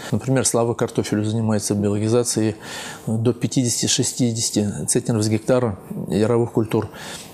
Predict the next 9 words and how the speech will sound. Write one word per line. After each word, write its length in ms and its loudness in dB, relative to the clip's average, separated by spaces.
получает. 520 2
Есть 500 2
опыт, 300 0
пожалуйста, 520 2
то 140 -4
есть, 260 -4
э, 220 -8
покажут, 500 2
объяснят. 520 0